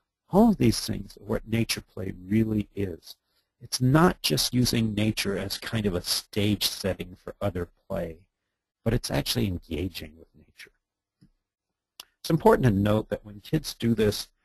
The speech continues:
it's inevitable that there will be some minor harm done, that, you know, kids will stomp on ants, they will pull wings off of beetles, they will break off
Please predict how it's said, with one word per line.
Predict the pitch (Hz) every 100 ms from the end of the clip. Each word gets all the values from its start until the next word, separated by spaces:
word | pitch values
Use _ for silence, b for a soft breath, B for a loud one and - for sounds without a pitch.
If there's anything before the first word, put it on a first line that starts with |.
| _ _ _
it's | 123 -
inevitable | 110 - 143 147 123 120
that | 110 -
there | 110 104
will | 101 113
be | 113 110
some | 107 - 101 101
minor | 101 98 101 101
harm | - 85 98 117 117
done, | 110 139 180 _ _ _ _ _
that, | 117 - -
you | 104
know, | 98
kids | - 113 107
will | - 101 127
stomp | 127 - 104 117 110
on | 107 -
ants, | 98 104 117 -
they | - 92
will | 98 120 123 -
pull | - 120
wings | 104 107 120
off | 104 104
of | - -
beetles, | 98 101 104 104 - _ _ -
they | 101
will | 95 135
break | 131 - 104 101
off | 98 -